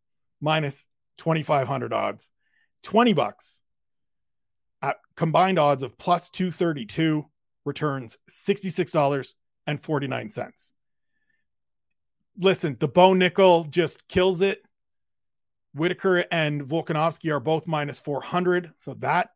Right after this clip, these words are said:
certainly dampens those odds as well. But if I can turn twenty into sixty-six and a half, that's still pretty good to me. That's still pretty solid for me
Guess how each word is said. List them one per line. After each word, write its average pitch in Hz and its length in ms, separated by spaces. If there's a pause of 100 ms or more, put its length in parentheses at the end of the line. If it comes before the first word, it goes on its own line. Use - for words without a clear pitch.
(140)
certainly 185 460
dampens 170 560
those 165 220
odds 160 260
as 123 160
well. 165 400 (800)
But 160 120
if 156 120
I 180 120
can 208 140
turn 202 260
twenty 185 340
into 156 160
sixty-six 175 720
and 160 80
a 135 80
half, 180 440 (800)
that's - 220
still 214 200
pretty 220 280
good 185 240
to 143 60
me. 113 220 (140)
That's - 240
still 214 180
pretty 202 260
solid 190 440
for 156 100
me 139 300